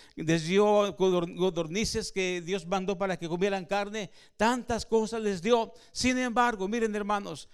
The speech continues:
sucedió que el pueblo se quejó a oídos de Jehová, del Señor, y lo oyó Jehová, y se enojó, y se encendió en ellos fuego de Jehová, y consumió uno de los extremos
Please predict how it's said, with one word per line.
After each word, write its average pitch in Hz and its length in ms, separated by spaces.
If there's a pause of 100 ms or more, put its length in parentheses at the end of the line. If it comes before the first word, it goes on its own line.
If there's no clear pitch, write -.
(180)
sucedió 214 540
que 220 80
el 208 80
pueblo 220 340
se 202 180
quejó 196 520 (240)
a 160 100
oídos 214 640 (120)
de 190 180
Jehová, 185 440
del 175 140
Señor, 196 500 (280)
y 202 100
lo 190 120
oyó 208 280
Jehová, 214 560 (1040)
y 247 140
se 262 100
enojó, 247 560 (1300)
y 185 140
se 208 140
encendió 202 960 (540)
en 165 160
ellos 202 460
fuego 190 420
de 175 120
Jehová, 170 440
y 175 100
consumió 165 600
uno 175 320
de 165 60
los 147 160
extremos 165 680